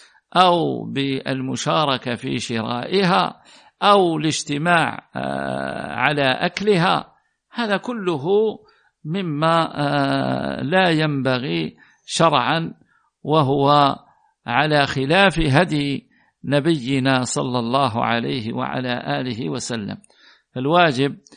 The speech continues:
على المسلمين جميعًا أن يتنبهوا لمثل هذه الأمور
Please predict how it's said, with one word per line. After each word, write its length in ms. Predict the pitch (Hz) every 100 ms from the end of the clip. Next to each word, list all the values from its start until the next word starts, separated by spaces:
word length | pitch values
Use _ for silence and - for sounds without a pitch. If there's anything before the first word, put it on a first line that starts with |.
| _ -
على 220 | 127 143
المسلمين 800 | 135 143 160 135 131 160 160 143
جميعًا 720 | 117 120 127 151 143 127 131 - _ - - _ -
أن 120 | 160
يتنبهوا 960 | 180 165 175 233 175 156 135 117 113 123 _ _ _ _ _ _ _ -
لمثل 760 | 127 156 160 156 165 190 165 160
هذه 720 | 143 175 156 131 156 160 151
الأمور 540 | 147 143 151 170 117